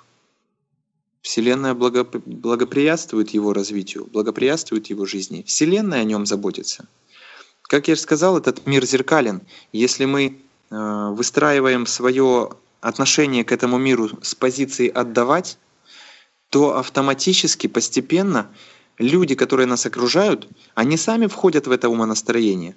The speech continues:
Они хотят отдавать. Нас начинают окружать все больше тех людей, которые хотят отдавать. Люди, которые хотят чего-то получить, все меньше и меньше встречаются нам на пути. Но если же я живу в позиции получить максимально,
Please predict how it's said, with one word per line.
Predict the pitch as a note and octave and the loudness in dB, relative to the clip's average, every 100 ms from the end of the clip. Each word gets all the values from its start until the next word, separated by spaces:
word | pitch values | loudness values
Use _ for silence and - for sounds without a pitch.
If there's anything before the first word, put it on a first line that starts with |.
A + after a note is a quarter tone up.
| _ _ | _ _
Они | - A#2 F3 | -2 2 2
хотят | - G#3 G3 | 2 0 2
отдавать. | F3 D3 E3+ G3+ - - _ _ _ _ _ _ _ _ _ _ _ - | 0 0 2 2 0 -6 _ _ _ _ _ _ _ _ _ _ _ -12
Нас | B2+ C#3+ E3+ | 0 0 2
начинают | F3 D#3+ E3+ E3+ E3 | -2 -2 0 2 2
окружать | E3 D3+ D3+ E3+ D#3+ | 2 0 2 2 0
все | - D3 | -2 0
больше | D3 D#3 - | 2 2 0
тех | D3+ D3 | -2 0
людей, | C#3+ C#3 D#3 | 2 4 4
которые | F3+ D3+ A#2+ A2 | 4 0 0 0
хотят | - G#2+ G2 | -2 -4 -4
отдавать. | G2+ G#2 G#2 D#2 - _ _ - | -6 -4 -4 -4 -8 _ _ -8
Люди, | A2+ D3 D#3+ | 2 4 4
которые | D#3+ F3 D3 | 2 2 0
хотят | - C3+ D3 | 0 0 0
чего-то | - C3+ C3+ | 0 0 0
получить, | - C#3+ C#3+ - F#3+ - - _ - | 2 2 2 0 -2 -4 -20 _ -10
все | - C3+ | -2 0
меньше | D3+ D3 D3 | 0 0 0
и | |
меньше | D#3+ D#3+ B2+ | 2 2 0
встречаются | - A#2+ A#2 G2+ - | 0 -2 0 0 -2
нам | G#2 | -4
на | G2+ | -4
пути. | G2+ G2 - - _ _ _ _ _ _ _ | -6 -8 -8 -12 _ _ _ _ _ _ _
Но | A#2+ | 0
если | C#3 E3+ F3+ D3+ | 2 4 2 0
же | C3+ | 2
я | C#3+ C#3+ | 4 4
живу | C3+ C#3+ | 0 -2
в | C3+ | -2
позиции | - C3 D3 C#3 - B2 | 0 0 2 0 2 2
получить | A2+ C3+ C#3 C3+ F3 E3 | 4 2 2 0 -2 -2
максимально, | C3+ - B2 A2+ G2+ F#2 | -4 -2 0 0 0 -6